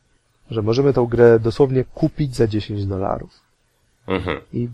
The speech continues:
Speaker 1: wiadomo też, że będzie jakaś darmowa wersja, podejrzewam, że standardowy jakiś trial.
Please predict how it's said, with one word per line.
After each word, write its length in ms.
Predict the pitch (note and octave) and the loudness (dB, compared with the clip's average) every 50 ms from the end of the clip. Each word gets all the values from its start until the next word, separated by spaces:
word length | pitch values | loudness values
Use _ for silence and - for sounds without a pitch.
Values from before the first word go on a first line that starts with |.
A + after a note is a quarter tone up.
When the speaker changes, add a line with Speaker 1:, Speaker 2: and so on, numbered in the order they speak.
| - | 0
Speaker 1:
wiadomo 420 | - C3 C3 B2+ C#3 C3+ B2+ B2+ A#2 | 2 2 4 4 2 2 2 2 0
też, 180 | - A#2+ A2+ | 2 0 0
że 140 | A2 A2 A#2 | 0 -2 -2
będzie 260 | G#2+ A2+ A2 G#2+ A2 | 0 0 0 2 2
jakaś 280 | G#2+ G#2 G#2+ - A2 G#2 | 0 0 0 -4 -8 -4
darmowa 540 | G2+ G#2+ G#2 - A2 B2 D3+ D#3 D#3 D#3 D3+ | -2 -4 -4 -2 0 0 0 2 4 2 2
wersja, 680 | D3 D3+ D3 C#3+ - - - - C#3 C3 B2+ B2 B2 B2 _ _ _ _ _ _ | 4 2 0 0 -2 -8 -4 -2 -2 0 0 -2 -4 -8 _ _ _ _ _ _
podejrzewam, 480 | - A#2 A2 G#2+ G2+ G#2 G2+ G#2 G#2 G2+ | -14 -8 -6 -6 -4 -4 -4 -4 -4 -4
że 60 | G#2 | -6
standardowy 540 | - - - G#2 G2+ G#2+ G#2 G2+ G#2+ G2+ G#2 | -6 -6 -6 -4 -2 -2 -2 -2 -2 -2 -4
jakiś 280 | G2+ - - - - | -4 -4 -8 -14 -14
trial. 720 | - - C3 B2 B2 B2 B2 A#2+ A#2 A#2 A2+ A2+ A2+ A2+ | -6 -4 0 2 2 2 2 2 2 2 2 0 0 -2